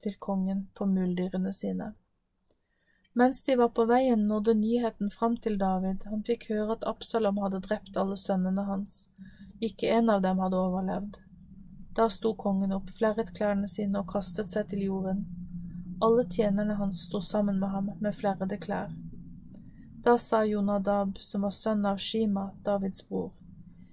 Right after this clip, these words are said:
"Min herre må ikke tro det han hører, det er ikke sant at alle kongens sønner er døde, det er bare Amnon som er død.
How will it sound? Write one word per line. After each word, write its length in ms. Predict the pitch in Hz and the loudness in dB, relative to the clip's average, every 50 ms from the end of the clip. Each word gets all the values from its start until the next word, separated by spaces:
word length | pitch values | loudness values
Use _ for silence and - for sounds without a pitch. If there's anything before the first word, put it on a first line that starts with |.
| - - - | -20 -2 2
"Min 180 | 240 233 226 214 | 2 2 4 4
herre 240 | 233 220 214 233 233 | 4 4 6 4 2
må 160 | 220 214 214 | 4 2 0
ikke 220 | 202 - 254 240 - | 0 -2 -4 -4 -4
tro 240 | - - 247 240 240 196 | -2 0 2 2 2 2
det 80 | 202 196 | 2 2
han 160 | 190 196 202 | 2 2 2
hører, 380 | 202 196 190 196 190 202 202 202 | 0 2 2 2 2 2 0 2
det 160 | 190 202 202 | 2 2 2
er 80 | 196 208 | 2 0
ikke 220 | - - - 233 | -2 -2 -4 -4
sant 400 | - - - 233 220 202 - - | -2 2 2 2 2 2 -2 -4
at 160 | 208 202 - 202 | -2 2 2 2
alle 160 | 202 196 202 | 2 0 -4
kongens 480 | - - 208 196 190 190 196 202 - - - | -4 -4 -2 0 0 0 0 -2 -4 -2 -2
sønner 320 | 202 190 185 185 190 196 202 202 | 0 0 2 0 0 2 0 0
er 100 | 190 190 | 0 0
døde, 240 | 190 185 180 180 202 214 - - - - - - - - - - | -2 -2 -2 -2 -4 -6 -8 -16 -20 -20 -20 -20 -20 -20 -8 0
det 140 | - 208 208 | 2 4 4
er 80 | 214 208 214 | 4 4 2
bare 160 | 208 196 - - 208 | 2 2 2 2 2
Amnon 400 | 214 214 214 202 196 190 190 190 | 2 2 2 2 2 2 0 -2
som 160 | - - 196 | -2 -2 0
er 140 | 196 190 185 | 0 0 0
død. 320 | 190 196 190 208 - - | 0 -2 -2 -4 -8 -14